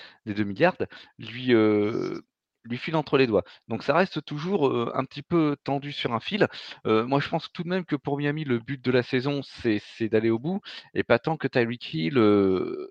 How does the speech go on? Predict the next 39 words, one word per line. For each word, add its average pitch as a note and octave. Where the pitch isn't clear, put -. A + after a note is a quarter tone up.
ramasse B2
ses, A#2
euh, G2+
amasse C#3+
ses -
deux B2
milliards, A#2+
euh, G2+
par, A#2
euh, G#2
par B2
la B2+
voie C3+
des B2
airs. F#2+
Et -
effectivement, E3+
le C3+
match C3+
contre A#2
Kansas -
City, -
ben, G2+
ça -
va F2+
être -
très F#2
intéressant. D#3
C'est -
l'ancien A2
club A2+
de G2+
Tyreek G#2
Hill. A#3
Il A#2
va E3+
avoir D3
à C3
cœur, C#3